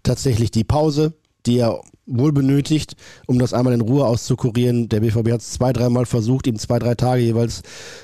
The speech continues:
ähm, mal rauszunehmen, um dem Körper die Chance zu geben, sich da wirklich zu, äh, erholen. Ähm, das hat offensichtlich nicht gefruchtet und jetzt fehlt er auch für die restlichen drei Bundesligaspiele noch. Äh,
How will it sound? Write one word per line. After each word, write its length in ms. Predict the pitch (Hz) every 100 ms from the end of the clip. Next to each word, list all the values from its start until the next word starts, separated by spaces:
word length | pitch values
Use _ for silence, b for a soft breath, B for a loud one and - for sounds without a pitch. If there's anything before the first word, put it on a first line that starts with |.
| B
ähm, 340 | - 135 139 131
mal 120 | 139
rauszunehmen, 640 | 131 156 - 147 135 139
um 80 | 123
dem 120 | 113
Körper 260 | 120 123 117
die 80 | 117
Chance 340 | - 120 -
zu 100 | -
geben, 400 | 104 120 110 113
sich 180 | 110 101
da 380 | 113 110 110 107
wirklich 300 | 123 120 -
zu, 400 | - 107 104 113
äh, 280 | 104 107 147
erholen. 580 | 101 117 135 135 135 B B B B B -
Ähm, 380 | 107 107 107 104 - - -
das 180 | 113
hat 100 | 123
offensichtlich 440 | 117 107 117 110 110
nicht 160 | 123
gefruchtet 500 | 131 - 127 - 117
und 60 | 104
jetzt 300 | 101 - - B B B -
fehlt 280 | - 160 156
er 80 |
auch 160 | 127 110
für 120 | -
die 60 | 131
restlichen 420 | 160 - 120 110
drei 200 | 107 107
Bundesligaspiele 840 | 101 110 110 110 107 101 117 110
noch. 260 | 110 120 - B B B B B -
Äh, 260 | 110 110